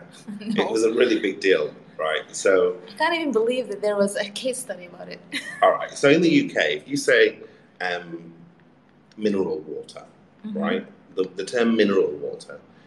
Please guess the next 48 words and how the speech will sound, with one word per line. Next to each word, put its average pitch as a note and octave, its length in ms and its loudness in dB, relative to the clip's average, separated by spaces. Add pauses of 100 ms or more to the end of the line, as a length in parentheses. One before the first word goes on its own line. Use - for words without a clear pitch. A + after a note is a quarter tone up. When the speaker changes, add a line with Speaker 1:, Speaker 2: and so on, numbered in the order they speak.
(100)
Speaker 2:
is - 100 -10
synonymous G#2 540 -2
with E2+ 100 -8
the E2+ 80 -8
term E2+ 240 -8
spring F2 580 -6
water, - 300 -10 (260)
Speaker 1:
Mm. G3+ 200 -4
Speaker 2:
which A#2+ 160 -2
means C#3+ 220 6
that A2 100 2
basically F#2+ 400 4
it's F2 140 -4
come C3 240 0
from F#2+ 160 0
a F2+ 40 0
natural E2 400 -4
source. - 340 -2
It's - 120 -14
come D2+ 100 -16
from E2 120 -8
a G2+ 60 -2
mountain F2 340 -6
or F2+ 80 -2
a - 40 -2
spring E2 320 -6
or D#2+ 60 -16
something D#2+ 240 -18
like D2+ 180 -14
that, - 160 -14 (100)
right? A2+ 200 0 (260)
Speaker 1:
Does G3+ 160 -6
Speaker 2:
That's G#3 200 -4
Speaker 1:
river G3+ 160 2
count G#3+ 320 -4
in G#3 100 -4
that? F#3 320 -6
Speaker 2:
Yeah, E2 140 2
river, F2 320 -2
whatever. A#2 340 4
It's - 320 -10
like, E2 240 -2 (320)
it's G2 160 -6
come, G#2+ 260 -4
like, E2+ 140 -6 (100)
Evian G2 440 0
comes G2 360 -4
from E2+ 220 -4